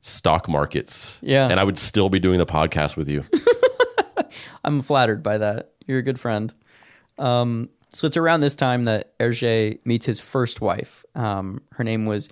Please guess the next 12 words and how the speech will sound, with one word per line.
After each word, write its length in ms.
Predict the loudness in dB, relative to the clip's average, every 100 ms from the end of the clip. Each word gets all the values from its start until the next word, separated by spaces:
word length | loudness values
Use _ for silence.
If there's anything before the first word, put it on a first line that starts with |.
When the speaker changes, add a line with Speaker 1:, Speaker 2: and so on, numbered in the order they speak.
| -16 -20 _ -2
Speaker 2:
Germanie 680 | 2 2 2 2 2 0
Kikiens. 840 | -2 -10 -6 -2 0 0 -2 -4 -6
Kikiens? 720 | -8 -2 2 2 0 -4 -8
I 100 | -4
don't 100 | -4
know 60 | -4
how 60 | -6
to 60 |
fucking 260 | -8 -10 -10
pronounce 320 | -10 -10 -8
that. 280 | -6 -6 -10 _ _ _ -4
Um, 440 | -2 0 -2